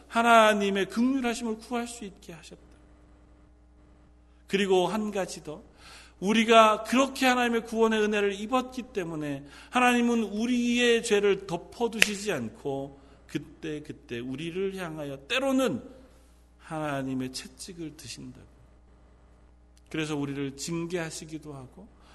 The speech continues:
우리를 고난을 통과하게 하시기도 하십니다. 하나님이 그 사랑하는 자식에게 매를 드신다고. 매를 드심으로 하나님의 진노가 지금 나에게 쌓여지고 있다는 사실을 깨닫게 해주신다고요.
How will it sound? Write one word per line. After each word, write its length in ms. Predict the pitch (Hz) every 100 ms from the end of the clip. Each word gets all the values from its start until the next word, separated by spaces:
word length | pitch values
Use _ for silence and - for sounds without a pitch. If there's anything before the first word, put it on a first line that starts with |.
| -
우리를 260 | 151 147 143
고난을 680 | 151 147 151 147 143 143 143 - -
통과하게 640 | - 226 208 202 175 -
하시기도 500 | 160 151 - - -
하십니다. 340 | 135 - - - - - - _ - - - - -
하나님이 560 | - 208 202 202 202 196
그 180 | 220
사랑하는 960 | 226 - 254 269 247 233 233 226 143 98
자식에게 640 | - 120 - 165 147 147
매를 520 | 127 120 117 117 156 147
드신다고. 480 | 113 - 127 120 - - - _ - - -
매를 340 | - 190 247 226
드심으로 800 | 233 240 311 254 254 269 143 - -
하나님의 560 | - 269 269 269 269 269
진노가 480 | - 240 277 269 254
지금 320 | 240 254 254
나에게 320 | 247 254 277
쌓여지고 520 | 277 269 285 285 285 277
있다는 340 | 269 240 240
사실을 380 | 214 208 208 202
깨닫게 560 | 240 240 247 - 226
해주신다고요. 720 | 185 185 139 - 113 117 -